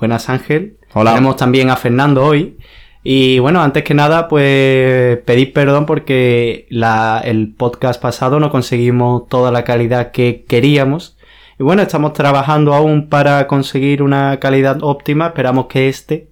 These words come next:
Speaker 1: eh, cuente con la misma. Eh, y bueno, pues aparte un día más, eh,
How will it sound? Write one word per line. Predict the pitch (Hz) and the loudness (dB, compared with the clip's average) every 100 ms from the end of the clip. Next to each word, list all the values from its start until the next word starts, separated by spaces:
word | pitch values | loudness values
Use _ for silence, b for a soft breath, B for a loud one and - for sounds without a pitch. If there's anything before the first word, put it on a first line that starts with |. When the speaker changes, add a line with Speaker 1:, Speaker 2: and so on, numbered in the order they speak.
| b b b b b - | b b b b b -2
Speaker 1:
eh, | 120 120 | 0 0
cuente | - 123 123 | 0 0 0
con | 127 120 | 0 2
la | 120 | 2
misma. | 165 123 107 - b b b b b | 2 0 -4 -10 b b b b b
Eh, | 123 127 123 123 120 120 | 2 4 4 4 4 2
y | |
bueno, | 127 220 | 2 0
pues | 185 143 135 127 | 0 0 0 0
aparte | 131 139 139 143 147 | -4 -2 -2 0 0
un | 143 | 0
día | 143 143 | 0 2
más, | 139 156 202 208 143 | 2 2 0 -4 -4
eh, | 127 127 123 127 123 | -2 -2 -2 -2 -2